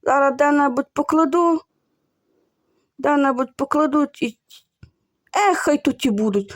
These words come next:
Куди я їх покладу, як я не знаю, де Рома похоронений?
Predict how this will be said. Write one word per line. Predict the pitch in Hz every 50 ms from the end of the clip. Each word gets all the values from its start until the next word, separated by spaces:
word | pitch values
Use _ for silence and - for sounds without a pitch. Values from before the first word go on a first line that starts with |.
| - - _
Куди | - 277 233 311 302
я | 277 254
їх | 247 233 240
покладу, | - 233 233 247 247 240 226 247
як | 254 240 -
я | 277 285
не | 294 294
знаю, | 285 302 311 285 269 262
де | 226 254 254
Рома | 247 233 214 202 202 196
похоронений? | 202 202 196 - 202 202 202 196 202 202 202 208 208 214 214 214